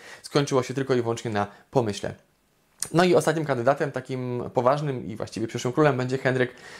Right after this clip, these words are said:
Walezjusz, czyli brat króla francuskiego. I no, on jest z Francji,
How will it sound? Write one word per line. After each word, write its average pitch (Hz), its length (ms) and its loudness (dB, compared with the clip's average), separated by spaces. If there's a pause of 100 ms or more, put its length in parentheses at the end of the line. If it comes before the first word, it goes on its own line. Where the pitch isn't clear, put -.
(120)
Walezjusz, 147 440 4
czyli 139 300 0 (300)
brat 175 480 2
króla 156 280 4
francuskiego. 120 640 -6 (400)
I 147 400 0 (320)
no, 156 120 -2 (120)
on 180 120 4
jest - 260 0
z - 100 -6
Francji, 117 460 0